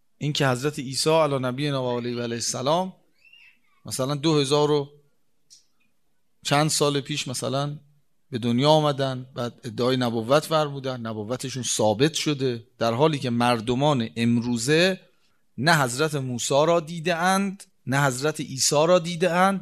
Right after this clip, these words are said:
نه پیغمبر اکرم را دیدن. پس در این امر ما هر سه، هر سه دین مشترکیم. در چه امری؟ در اینکه ما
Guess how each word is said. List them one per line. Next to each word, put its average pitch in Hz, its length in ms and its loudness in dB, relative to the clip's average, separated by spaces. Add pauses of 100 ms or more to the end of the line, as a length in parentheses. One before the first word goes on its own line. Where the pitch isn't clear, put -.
نه 160 40 2
پیغمبر 135 460 0
اکرم 165 340 -2
را 123 80 -4
دیدن. 92 340 -10 (880)
پس 127 200 -2
در 151 320 4
این 208 220 0 (100)
امر 208 420 4 (420)
ما 185 240 4
هر 143 400 2
سه، 208 500 4
هر 139 140 2
سه 139 200 -2
دین 185 240 0
مشترکیم. 135 840 2
در 117 120 -4
چه 180 160 0
امری؟ 202 420 0 (420)
در 123 100 -2
اینکه 175 200 0
ما 156 600 4